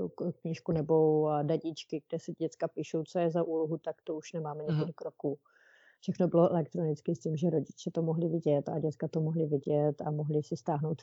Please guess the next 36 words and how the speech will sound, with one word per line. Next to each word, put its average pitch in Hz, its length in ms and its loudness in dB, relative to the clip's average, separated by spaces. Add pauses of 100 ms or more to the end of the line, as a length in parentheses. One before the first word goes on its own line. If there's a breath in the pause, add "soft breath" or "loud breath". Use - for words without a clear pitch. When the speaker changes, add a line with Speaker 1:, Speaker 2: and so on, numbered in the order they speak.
Speaker 1:
ty 147 100 -4
práce, 156 460 -6 (340)
co, - 120 -4 (540)
v-, 160 380 -2
co 170 100 -6
si 165 100 -10
tam 160 140 -2
dávali 151 580 0
a 151 60 0
mohli 151 260 0
to 165 140 -2
od-, 160 280 -2
odevzdávat 160 580 -2 (260)
elektronicky - 640 -6
také. - 300 -20 (1000 soft breath)
Speaker 2:
Jo, 135 300 6
jo. 131 80 -4 (840 soft breath)
A 156 120 6 (1000)
pokud 165 200 0
to 240 140 6
není 254 320 6
š-, - 300 -6
ši-, - 280 2
šití, 165 440 2
nebo, 147 500 2
eh, - 20 -8 (480)
co, - 180 -10
co 175 140 0
vy 165 100 6
učíte, 147 640 -4 (120)
pokud - 220 -8 (340)
to 175 60 0
není 165 220 2
pra-, 143 400 -4
něco 160 240 -2
praktického, 151 920 -2